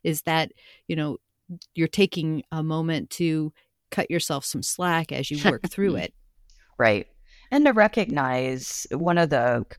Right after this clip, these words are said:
Speaker 2: one of the parts of mindful self-compassion is, it's called common humanity, which is other people have been in this situation just like I am right now. It's, it's a way to not feel so alone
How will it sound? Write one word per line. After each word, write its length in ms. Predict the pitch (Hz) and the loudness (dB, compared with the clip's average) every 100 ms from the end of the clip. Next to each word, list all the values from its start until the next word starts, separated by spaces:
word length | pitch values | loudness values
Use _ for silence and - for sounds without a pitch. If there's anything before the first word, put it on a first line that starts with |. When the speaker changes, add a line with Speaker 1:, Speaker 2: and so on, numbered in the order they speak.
| - | -6
Speaker 2:
one 160 | 170 185 | 0 2
of 60 | |
the 80 | 151 | 2
parts 320 | - 127 - | 2 0 2
of 220 | 131 120 | -2 -2
mindful 320 | 139 127 123 123 | 0 0 0 -2
self-compassion 840 | 110 - 113 - 110 - 110 110 - - _ - | -2 -2 -4 -2 -2 0 -2 -4 -8 -20 _ -2
is, 340 | 139 123 - - - | 0 -2 -8 -14 -8
it's 140 | - - | -6 2
called 220 | 127 - | 2 2
common 340 | 139 127 123 | 2 2 2
humanity, 680 | 135 113 113 107 95 90 92 | 0 2 2 0 0 -4 -4
which 240 | 135 131 143 | -2 -2 0
is 380 | 117 110 110 - _ _ _ 147 | 0 0 -4 -12 _ _ _ 2
other 320 | 160 175 175 | 4 4 0
people 760 | - 147 135 131 117 117 117 _ _ _ _ | -2 -4 0 2 4 2 0 _ _ _ _
have 240 | - 101 120 | -6 -4 0
been 180 | 120 135 | 2 2
in 100 | 143 | 0
this 160 | 143 | -2
situation 840 | - - - 139 135 - 135 131 | -4 -4 0 0 0 0 2 0
just 260 | 127 117 - | 0 -2 -2
like 160 | 123 123 | -2 0
I 120 | 120 | 2
am 240 | 120 110 110 | 2 0 -2
right 200 | 92 - | -4 -2
now. 540 | 127 123 120 120 117 _ _ - | 0 2 0 -2 -6 _ _ -6
It's, 140 | 160 | 0
it's 200 | - - | 0 0
a 60 | 180 | -2
way 320 | 175 190 190 | 0 0 0
to 180 | - 127 | 0 0
not 320 | 127 123 - | 2 0 0
feel 160 | - 127 | -2 0
so 180 | 123 117 | 0 2
alone 600 | 113 113 110 131 165 | 2 0 0 0 -2